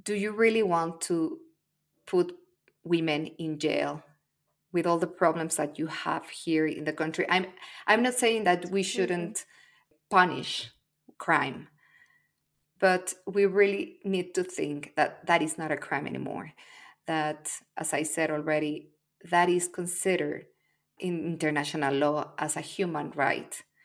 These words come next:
Speaker 1: So why don't we take all these resources to really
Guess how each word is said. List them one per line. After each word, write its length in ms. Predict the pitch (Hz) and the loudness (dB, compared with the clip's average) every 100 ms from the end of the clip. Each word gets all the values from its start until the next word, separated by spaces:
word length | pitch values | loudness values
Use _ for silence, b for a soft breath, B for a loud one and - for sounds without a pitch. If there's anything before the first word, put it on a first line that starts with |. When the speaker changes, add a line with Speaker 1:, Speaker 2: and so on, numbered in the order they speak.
| b b | b b
Speaker 1:
So 580 | - 190 165 165 165 - | -6 -2 0 0 -2 -8
why 240 | - 190 | 2 4
don't 300 | 202 196 190 | 4 2 0
we 320 | 185 185 - - | 0 -2 -4 -2
take 300 | 170 165 165 | 0 0 0
all 260 | - 175 165 | -2 0 0
these 240 | 170 160 | -4 -4
resources 680 | 165 - 160 - - - - b b b b _ _ _ _ - | -6 -4 -4 -4 -4 -6 -8 b b b b _ _ _ _ -4
to 180 | 202 | -2
really 720 | 175 160 226 208 190 170 175 | 0 2 2 4 2 0 -4